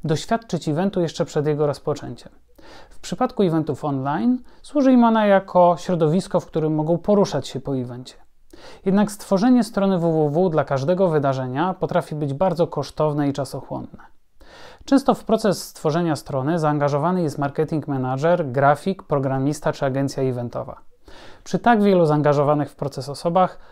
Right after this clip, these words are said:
zrealizowanie projektu czy wprowadzanie poprawek potrafi być bardzo kłopotliwe.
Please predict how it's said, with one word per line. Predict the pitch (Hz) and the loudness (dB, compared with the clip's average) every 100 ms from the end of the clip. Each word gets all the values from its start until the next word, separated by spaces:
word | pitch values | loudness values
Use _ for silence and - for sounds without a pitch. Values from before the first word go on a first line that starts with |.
| - - - - | -20 -20 -20 -16
zrealizowanie | - 160 156 160 165 170 208 226 | -2 2 4 4 4 4 4 2
projektu | 208 156 170 - 156 | 2 2 2 -2 -6
czy | 147 | -6
wprowadzanie | - 156 147 147 175 160 | -4 -2 0 2 0 -2
poprawek | 135 - 160 160 151 | -4 0 2 2 -2
potrafi | - - 143 147 | -6 -6 -6 -4
być | 135 135 | -4 -2
bardzo | 135 135 135 | -2 -2 -4
kłopotliwe. | 123 139 139 131 123 113 | -6 -8 -10 -12 -12 -12